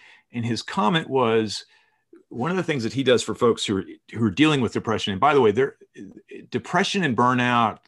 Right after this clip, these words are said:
can be difficult to unwind, and, and there are, uh, there are ways to do that. There are tools to do that. So I, I would encourage your readers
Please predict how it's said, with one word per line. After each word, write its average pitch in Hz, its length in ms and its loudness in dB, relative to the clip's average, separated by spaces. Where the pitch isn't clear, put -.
can 120 220 -2
be 110 300 2
difficult 123 640 0
to 98 200 -6
unwind, 98 720 -4
and, 95 180 -8
and 98 140 -10
there 95 160 -6
are, 120 500 2
uh, 90 400 -8
there 101 160 -6
are 104 100 -2
ways 123 300 0
to 123 100 -4
do 110 200 0
that. 82 160 -6
There 92 100 -6
are 87 60 -10
tools 117 340 -2
to 95 60 -14
do 92 100 -8
that. 82 220 -12
So 95 320 -4
I, 104 180 -6
I 110 200 -6
would 107 80 0
encourage 117 260 -2
your 104 100 -2
readers 98 500 -4